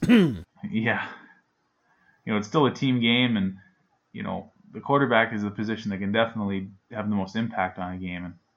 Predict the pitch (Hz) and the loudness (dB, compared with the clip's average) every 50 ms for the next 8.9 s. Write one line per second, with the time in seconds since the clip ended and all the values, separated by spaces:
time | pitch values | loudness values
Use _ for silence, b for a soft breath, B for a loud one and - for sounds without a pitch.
0 | _ _ _ _ - 113 117 120 127 131 120 - 120 110 101 101 - 120 113 110 | _ _ _ _ -2 0 2 2 2 0 0 -2 -2 -2 -2 -2 0 0 0 2
1 | 104 101 98 95 95 92 104 113 123 127 127 131 135 139 135 139 139 135 123 131 | 2 2 2 0 0 0 0 0 2 4 4 4 4 2 0 -2 -2 -2 0 2
2 | 135 165 165 165 131 104 98 104 92 95 95 95 82 - - - 107 113 113 110 | 2 2 2 0 -2 -2 -2 -2 -4 -4 -6 -8 -10 -12 -10 -6 -6 -6 -2 2
3 | 117 113 113 120 123 123 - 123 117 113 113 110 104 104 98 101 98 104 117 120 | 4 6 6 6 4 2 -2 -2 -4 -4 -2 -2 -2 0 2 4 4 4 4 4
4 | 117 117 113 113 113 107 123 143 156 - - _ _ _ _ _ _ _ _ _ | 2 2 2 2 2 2 2 0 0 -2 -8 _ _ _ _ _ _ _ _ _
5 | _ _ _ _ _ _ - 123 104 92 92 90 90 98 104 120 120 113 107 104 | _ _ _ _ _ _ -8 -4 -2 -2 0 0 0 0 0 -2 2 4 6 6
6 | 107 113 107 104 104 104 101 101 101 101 101 - - 117 127 127 131 131 127 - | 6 6 4 6 6 6 6 6 4 0 -2 -2 0 0 2 2 2 2 2 2
7 | - - - 107 104 104 104 123 127 131 131 117 110 113 110 123 120 113 113 110 | 0 0 -2 0 0 0 -2 -2 -2 -2 0 0 0 -2 -2 -4 -2 0 2 2
8 | 117 113 110 110 104 107 - 120 139 135 - 101 92 95 104 104 - - | 2 2 0 -2 -2 -2 -2 -4 -2 -2 -2 -2 -2 -2 -4 -6 -8 -14